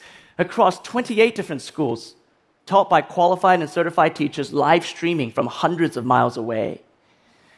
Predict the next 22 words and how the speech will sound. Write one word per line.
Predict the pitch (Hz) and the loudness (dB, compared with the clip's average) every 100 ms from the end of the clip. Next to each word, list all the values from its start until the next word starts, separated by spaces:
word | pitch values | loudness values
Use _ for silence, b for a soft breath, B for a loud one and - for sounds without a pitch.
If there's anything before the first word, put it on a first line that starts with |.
| b | b
He | - | -2
has | 180 190 | 0 4
access | 180 - 160 | 2 0 -8
to | 170 | -8
new | 160 | -8
subjects | 156 170 147 147 - | 0 0 2 -4 -2
like | 139 139 | -4 -2
music | 151 135 135 | -4 -4 -2
and | 127 | 2
art, | 123 - - _ _ _ | 0 -2 -14 _ _ _
to | - | -6
new | 135 | -4
friends, | 143 170 175 233 233 - b b b b | 0 2 2 -2 -10 -20 b b b b
and | 160 | -2
to | 185 | 0
experiences | 180 - 196 190 - 143 | 0 2 2 2 0 -2
that | 156 151 | 2 2
extend | - 165 139 | 2 -2 -2
far | - 170 175 160 | -2 2 4 4
beyond | 143 135 139 131 120 | 0 0 2 0 -2
his | 127 | -10
home. | - 117 101 | -8 -8 -10